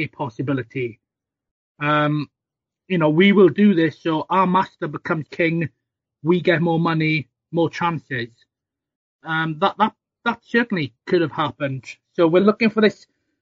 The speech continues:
well-known mastermind behind the case. Um, no different to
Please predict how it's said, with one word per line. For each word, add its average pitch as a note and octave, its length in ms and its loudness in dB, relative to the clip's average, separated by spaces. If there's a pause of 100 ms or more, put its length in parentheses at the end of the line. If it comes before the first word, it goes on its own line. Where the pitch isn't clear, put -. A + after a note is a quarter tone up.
(320)
well-known F3+ 720 2
mastermind E3 680 -2
behind E3+ 360 -4
the D3 60 -12
case. E3 600 -4 (1040)
Um, E3+ 520 -4 (600)
no A3 220 6
different A3+ 420 -2
to F#3 280 -2